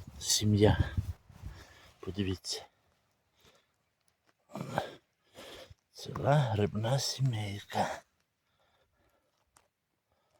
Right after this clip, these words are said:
Бачите? Дивіться. Це все в одній купі.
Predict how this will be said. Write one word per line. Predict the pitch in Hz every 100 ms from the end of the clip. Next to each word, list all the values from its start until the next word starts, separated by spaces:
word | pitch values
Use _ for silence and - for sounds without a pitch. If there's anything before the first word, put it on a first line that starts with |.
| _ _ _ _ _ _ _ _ _ _ _ _ _ _ _ _ - - _ - _ _
Бачите? | - - - - - - - _ _ _ _ _ _ _ - _ _ _
Дивіться. | - - - - - _ _ _ _ _ - - _
Це | - 98
все | 95 -
в | 113 110
одній | 107 101 107 92
купі. | - 98 - -